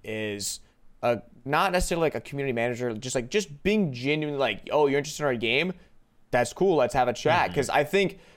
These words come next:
Speaker 1: companies now, they know what creators can bring to the table in terms of viewership, and not even viewership, just the overall sentiment. Like, we're,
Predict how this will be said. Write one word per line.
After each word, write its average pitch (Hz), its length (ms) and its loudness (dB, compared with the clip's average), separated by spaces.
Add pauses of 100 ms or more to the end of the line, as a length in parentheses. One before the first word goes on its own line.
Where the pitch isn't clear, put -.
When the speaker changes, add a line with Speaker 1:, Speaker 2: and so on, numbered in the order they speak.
(120)
Speaker 1:
companies 170 500 0
now, 135 400 4
they 131 160 2
know 131 360 2
what 127 520 0
creators 127 480 2
can 123 140 -6
bring 127 220 -4
to 131 80 -10
the - 80 -4
table 120 280 -2
in 117 80 -2
terms 120 240 -8
of 107 140 -6
viewership, 117 280 0
and 127 100 -4
not 202 100 2
even 185 180 2
viewership, 143 360 2
just 139 180 -2
the 104 60 2
overall 143 260 2
sentiment. 160 580 -4 (380)
Like, 131 160 2
we're, 202 260 2